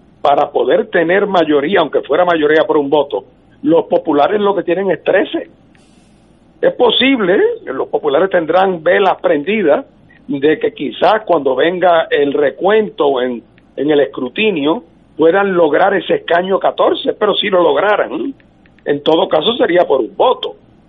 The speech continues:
Eh, y en este momento no lo tiene. Y el Senado es importante porque, digo, porque Pierluisi no puede hacer un nombramiento a su gabinete si no tiene por lo menos catorce votos en el Senado.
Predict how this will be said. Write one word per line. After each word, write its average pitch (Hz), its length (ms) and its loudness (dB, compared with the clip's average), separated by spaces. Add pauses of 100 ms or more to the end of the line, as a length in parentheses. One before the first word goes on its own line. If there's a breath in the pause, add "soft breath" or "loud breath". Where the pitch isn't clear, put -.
(600)
Eh, 123 500 2
y 143 180 -2
en 131 120 2
este 175 260 0
momento 165 400 0
no 147 160 0
lo 143 140 0
tiene. 202 400 -2 (600)
Y 156 140 -2
el 147 220 0
Senado 147 460 0
es 180 80 2
importante 202 840 -2
porque, - 520 -4
digo, - 360 -2 (160)
porque 143 300 -2
Pierluisi 143 720 -4 (340)
no 151 320 0
puede 196 300 0
hacer 185 320 0
un 208 180 -2
nombramiento 196 920 0
a 208 100 2
su 180 120 -2
gabinete 180 760 0 (520)
si 160 140 -2
no 180 160 2
tiene 202 240 0
por 196 160 0
lo 170 140 2
menos 185 280 -2
catorce 180 500 0
votos 185 440 0
en 175 60 0
el 165 100 -4
Senado. - 460 0